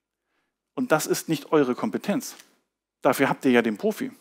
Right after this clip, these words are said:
Das heißt, wenn ihr partnert, dann sorgt dafür, dass im besten Fall auch die miteinander sprechen.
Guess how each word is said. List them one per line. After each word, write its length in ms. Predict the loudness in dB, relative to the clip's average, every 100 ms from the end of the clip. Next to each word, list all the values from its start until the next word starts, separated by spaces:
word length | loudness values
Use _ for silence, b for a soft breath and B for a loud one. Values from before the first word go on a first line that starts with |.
| _ _ _ -20 _ _ B B B B -2
Das 200 | 0 4
heißt, 460 | 4 4 0 -8 B B B B
wenn 180 | 4 4
ihr 320 | 6 6 6 -4 _ _ _ _ -2
partnert, 540 | 0 2 4 2 0 B B
dann 140 | 0
sorgt 320 | 4 4 4 2
dafür, 380 | 2 2 2 0 B
dass 160 | -2 2
im 80 | 4
besten 300 | 2 2 0
Fall 220 | 2 2
auch 140 | 0
die 160 | 0 2
miteinander 540 | 4 4 6 6 4
sprechen. 480 | 2 0 -2 0 -4